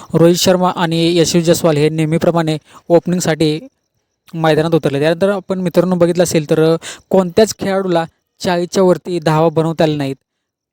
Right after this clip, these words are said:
खूप निराशा अशी आपल्या जे खेळाडू आहेत त्यांच्याकडून आपल्याला पाहायला मिळते. पण आपण बघितलं असेल तर त्याच्यामधूनच एक हिरा चमकला, तो म्हणजे यशस्वी जयस्वाल. मित्रांनो, आपण बघितलं असेल तर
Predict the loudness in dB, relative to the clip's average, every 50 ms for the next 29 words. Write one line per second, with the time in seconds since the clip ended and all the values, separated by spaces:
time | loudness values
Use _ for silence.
0 | _ -6 -2 -2 0 2 4 4 4 4 2 2 0 0 0 0 0 0 -2 -4
1 | -4 -4 -6 -8 -8 -6 -6 -6 -4 -2 0 2 2 2 0 0 -2 -4 -4 -2
2 | 0 0 2 0 0 -2 -4 -10 -12 -10 -8 -6 -6 -4 -2 0 0 0 -2 -4
3 | -6 -4 -4 -2 -4 -4 -4 -4 -4 -2 -2 -2 0 0 0 0 0 0 2 2
4 | 0 0 0 -2 -2 -2 -4 -4 -4 -6 -2 -2 -2 -2 0 0 0 -2 -2 -6
5 | -10 -20 -20 -20 -12 -2 2 2 2 2 2 2 2 4 2 2 0 0 0 0
6 | 0 0 0 0 -2 -2 -4 -8 -6 -6 -4 -2 0 0 0 0 0 -2 -2 -2
7 | 0 0 -2 -2 -4 -6 -4 -2 0 0 0 2 2 2 0 2 2 2 2 2
8 | 2 2 2 0 0 -2 -4 -2 -2 -4 -4 -6